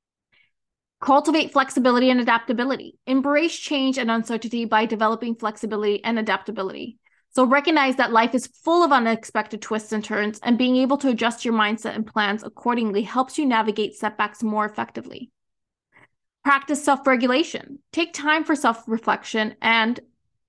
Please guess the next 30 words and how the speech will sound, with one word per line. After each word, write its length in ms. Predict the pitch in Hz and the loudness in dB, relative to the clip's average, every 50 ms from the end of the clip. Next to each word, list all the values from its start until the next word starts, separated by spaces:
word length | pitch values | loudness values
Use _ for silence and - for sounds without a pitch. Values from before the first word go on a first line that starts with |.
| _ _ _ _ _ _ _ _ _ _ _ - | _ _ _ _ _ _ _ _ _ _ _ -4
introspection. 880 | 240 240 226 - 240 226 - - 220 214 214 - - - - - 262 - - - - - - - - | -2 -2 0 0 -2 -4 -2 -4 -4 -4 -4 -8 -14 -14 -14 -16 -20 -20 -18 -18 -18 -18 -18 -10 0
Regularly 540 | 233 262 277 269 302 294 285 277 269 262 254 | 2 2 4 4 4 4 6 6 6 6 4
assess 360 | 233 247 269 240 240 240 - | 2 2 2 2 2 2 -2
your 120 | 247 226 | -4 -4
strengths, 420 | - - - 233 233 254 262 - - _ _ _ _ _ _ _ _ _ - | -4 -2 -2 0 0 0 -2 -2 -6 _ _ _ _ _ _ _ _ _ -6
areas 480 | 196 247 240 240 247 262 254 240 233 - | -2 0 2 2 4 4 2 2 0 -2
for 120 | - 240 226 | -4 -4 -4
growth, 360 | 214 220 220 214 220 247 262 | -2 0 2 2 2 0 -2
and 120 | 247 247 220 | -6 -8 -4
how 160 | - 254 262 | 0 0 0
you 140 | 277 277 277 | 0 0 -4
respond 400 | 262 262 - - 233 226 233 226 | -6 -6 -4 -2 -2 -2 -2 -4
to 60 | - | -6
setbacks. 580 | - 233 233 - - - - _ _ - - _ _ | -6 -6 -6 -6 -12 -12 -12 _ _ -20 -20 _ _
So 140 | - - 233 | -8 -4 0
this 260 | 226 254 254 - - _ - | 0 0 0 -2 -10 _ -10
self-awareness 680 | - - 269 254 269 240 240 247 247 262 262 247 - - | 0 0 0 0 0 0 2 2 2 4 2 0 -2 -2
allows 400 | 254 247 240 247 269 277 269 302 | 0 2 4 4 2 2 -4 -8
you 60 | 285 | -4
to 100 | 277 254 | -2 -2
make 160 | 240 233 - | -2 -2 -6
conscious 420 | - - 262 262 254 - 269 269 | -6 -2 0 0 0 -2 -6 -4
adjustments 680 | - 220 202 220 220 220 - - 240 220 214 226 226 - - | -4 -4 -2 0 -2 -2 -2 -6 -6 -4 -4 -4 -6 -8 -2
and 140 | 254 254 247 | 2 2 2
develop 320 | 240 233 247 247 254 247 | 2 2 2 0 0 -2
strategies 480 | - - 240 220 226 214 226 226 220 220 | -4 -2 0 0 0 0 -2 -6 -8 -6
to 140 | - 240 233 | -8 -6 -6
enhance 360 | 226 208 220 220 214 220 - | -4 -2 -2 -2 -2 -2 -4
your 120 | 226 220 | -4 -4
resilience. 640 | 226 214 208 220 226 - 185 - - - _ _ _ | -4 -4 -4 -4 -4 -4 -4 -6 -12 -16 _ _ _